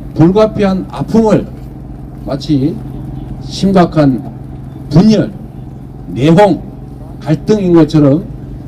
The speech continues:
과장하고 포장을 했지만, 이제 어제, 아, 이 경선 과정을 보시면서 우리 국민들께서는 '아, 민주당의 공천이 매우 시스템에 따른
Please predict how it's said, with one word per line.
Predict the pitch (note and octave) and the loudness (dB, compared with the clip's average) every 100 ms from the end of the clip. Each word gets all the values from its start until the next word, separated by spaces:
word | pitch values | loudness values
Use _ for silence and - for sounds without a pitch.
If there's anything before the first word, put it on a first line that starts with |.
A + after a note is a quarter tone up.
| - - | -14 -12
과장하고 | C3 C#3 D#3 D#3+ D3 C3 | -2 4 6 8 6 4
포장을 | B2+ D3+ E3 E3 D3 A#2+ | 0 -2 2 2 2 2
했지만, | D3 D3 D#3+ F3 B2+ E2 - - - - - - - | 0 2 2 4 2 -2 -12 -14 -14 -14 -14 -12 -4
이제 | E3+ G#3+ | 0 2
어제, | G#3 A3+ A3+ G#3 G#3+ - - - - - - - | 2 2 2 2 0 -4 -12 -14 -14 -14 -14 -12
아, | G#2 A2 | -10 -6
이 | B2+ D3+ | -4 2
경선 | D#3 F#3+ F#3 F#3 | 4 4 2 2
과정을 | D3+ C#3+ C#3+ C#3 C3+ - - - | 4 4 6 6 4 2 -8 -4
보시면서 | C3+ C#3+ B2+ D3 | -2 0 -2 0
우리 | C#3+ C3+ | 0 2
국민들께서는 | C#3 C#3+ E3+ E3+ D3+ D3+ D#3+ F#3 E3 - - - - - | 4 4 6 6 4 4 4 4 4 0 -10 -12 -10 -6
'아, | A#2+ C3 | -2 0
민주당의 | G#2+ E3 A3 G#3 F#3 D#3 | 0 -2 2 4 4 4
공천이 | D3 C3 C3+ E3+ E3 - - - - - - | 2 2 2 2 0 -2 -10 -14 -14 -10 2
매우 | D3 E3+ | 6 6
시스템에 | D#3+ E3 D#3+ G3+ G#3 | 6 2 0 0 0
따른 | - D3+ D3+ D#3 | 0 2 4 2